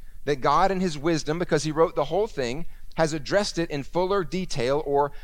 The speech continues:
or in different ways somewhere else in the Bible. And we can go to other passages to help us understand what's going on. And lastly, application.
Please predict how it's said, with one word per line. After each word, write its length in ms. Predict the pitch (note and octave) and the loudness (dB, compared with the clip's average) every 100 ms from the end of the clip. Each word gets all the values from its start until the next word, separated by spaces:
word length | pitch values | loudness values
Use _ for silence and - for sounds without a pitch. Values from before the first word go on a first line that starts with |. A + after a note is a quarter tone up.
| - | -2
or 160 | D#3 | 2
in 120 | D#3 C3 | 2 2
different 340 | F3+ G3+ D3 | -2 -2 -2
ways 300 | D3 B2+ C#3+ | 0 0 -2
somewhere 420 | - F3+ G3 G3 | 0 0 2 0
else 300 | D3 D3+ - | 2 0 -2
in 320 | C3+ C3 C3 - - - | -6 -6 -6 -10 -12 -6
the 100 | C#3+ | -2
Bible. 440 | D3 D3 D3 G#2 | 0 0 0 -2
And 100 | G#2+ | -2
we 80 | C3 | -4
can 140 | D3+ C3 | -4 0
go 160 | C#3+ | 2
to 120 | D3+ | 2
other 220 | D3 D3+ E3 | 2 0 -2
passages 800 | - C3+ C3 - B2 B2 - - - - | -2 -2 -4 -6 -6 -6 -6 -10 -10 -6
to 140 | C3 | -4
help 180 | C3+ C#3+ | -2 0
us 140 | C#3+ - | -2 -4
understand 680 | C3 B2 - B2 A#2+ A#2 A2+ | -6 -4 -2 -2 -4 -6 -4
what's 260 | A#2 - | -4 -4
going 240 | A#2+ A#2 A#2+ | -6 -4 -2
on. 260 | A#2 F2 D#2+ - - - - - - | -4 -6 -10 -14 -14 -14 -12 -8 -2
And 160 | D#3 | 2
lastly, 480 | D#3+ E3+ E3+ C#3+ C#3 - | 4 2 0 -2 -4 -2
application. 800 | D3 D3 C#3+ B2+ G#2+ - D#2+ | -2 -2 -4 -4 -6 -8 -10